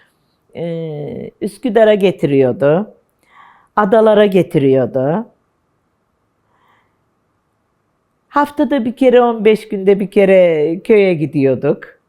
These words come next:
O zaman yeni evliyken. Hani ben biraz alışana kadar biraz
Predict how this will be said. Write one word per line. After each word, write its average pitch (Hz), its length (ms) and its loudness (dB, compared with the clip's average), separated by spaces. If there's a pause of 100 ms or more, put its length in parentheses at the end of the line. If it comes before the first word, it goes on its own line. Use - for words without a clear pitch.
(140)
O 151 100 -4
zaman 139 360 -4
yeni 151 320 -2
evliyken. 135 840 -2 (1120)
Hani 160 400 -10
ben 143 260 -2
biraz 143 360 -2
alışana 151 580 -2
kadar 160 440 -2
biraz 156 280 -2